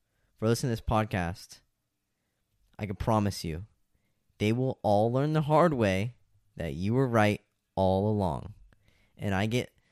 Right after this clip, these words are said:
I get this all the time. I, I recently posted on my Instagram a guy who was trying to cancel me, and a guy who's a total beta male simp in high school.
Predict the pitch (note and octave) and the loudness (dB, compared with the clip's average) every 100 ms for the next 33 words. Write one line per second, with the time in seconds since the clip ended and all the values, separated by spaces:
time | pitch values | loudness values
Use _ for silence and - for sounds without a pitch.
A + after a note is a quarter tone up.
0 | _ - A#2+ A#2 B2 B2 - - _ A2+ | _ -4 -2 0 -2 -2 -6 -12 _ 2
1 | A2+ A#2 A#2+ C3 A#2+ G2 F#2+ - G#2+ A#2+ | 4 4 2 0 0 0 -2 -2 -4 -4
2 | - B2 B2 A2+ A2 A#2+ F#3 C3 F#2+ F2 | -4 -4 -2 -2 -2 -2 -2 -4 -4 -4
3 | G2+ G2+ G#2+ G2+ A2+ C#3+ - _ _ _ | -8 -4 -2 0 -2 -4 -8 _ _ _
4 | _ _ _ _ C3 A#2 A#2 B2+ A#2 A2+ | _ _ _ _ -4 -2 -2 -2 -2 -2
5 | B2+ C3 E3 B2 G2+ A#2 C#3 _ _ _ | -2 -2 0 -2 -2 -4 -8 _ _ _
6 | _ _ _ _ A2+ A2+ G#2 A2 A2+ C3+ | _ _ _ _ -4 -2 -2 0 2 2
7 | B2 A2+ - D#3+ F#3 D3 B2+ B2+ C3 A#2 | 0 -2 0 2 2 2 2 2 2 -2
8 | - - G2+ - - G2+ G2 F#2+ - F2 | -4 -6 -6 -6 -8 -6 -4 -6 -10 -10
9 | D#2+ | -10